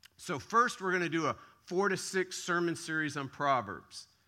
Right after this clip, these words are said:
Then we're gonna do a four to six sermon series on Isaiah. And then we're gonna do a four to six sermon series on the life of David. And that way, um, I think the young people can keep it categorized where we're at,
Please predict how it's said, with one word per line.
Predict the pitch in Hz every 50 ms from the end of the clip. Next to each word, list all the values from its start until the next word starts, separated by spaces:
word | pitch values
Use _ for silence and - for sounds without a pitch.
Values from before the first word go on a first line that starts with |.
| _ _ _ _ _
Then | 135 139
we're | 151 190
gonna | 185 214 202
do | 175 202 202
a | 190
four | - - - 170 185 196
to | 196 190
six | 185 - - 202 185 - -
sermon | - - 185 196 196 196 196 190
series | - - - 185 190 190 190 190 202 185 175
on | 190 185
Isaiah. | 185 180 180 180 180 151 135 156 - - - 156 175 165 131 113 - - - - - - - - -
And | - 139 147
then | 170 185
we're | 202 202
gonna | 202 208
do | 202 214 208
a | 208
four | 202 - - 196 190 208 214
to | 208 196
six | - - 202 202 190 - -
sermon | - - 190 190 190 180 170
series | 160 - - 165 165 165 165 160 131
on | 143 151
the | 151
life | 147 147 147 143 139 -
of | 135 123 120
David. | 117 120 117 110 101 98 98
And | 101 101 120
that | 135 143 - -
way, | 160 147 147 143 139 135 135 - - - - - _ _ - -
um, | 110 117 117 113 113 110 110 101 95 - - - - -
I | 127 123
think | - - 143 135 120 - - -
the | 131 123
young | 117 120 147 156 170 170
people | 170 - 180 190 180 - 190 196 196 190 190 180 185 - - - _ _ _ _
can | - 156 139 135 120 - -
keep | - - 190 185 - 180
it | 165 -
categorized | - - - 175 170 180 196 180 165 180 185 185 185 185 185 180 175 -
where | 165 160 170 170 170
we're | 165 151 147
at, | 151 165 175 185 185 -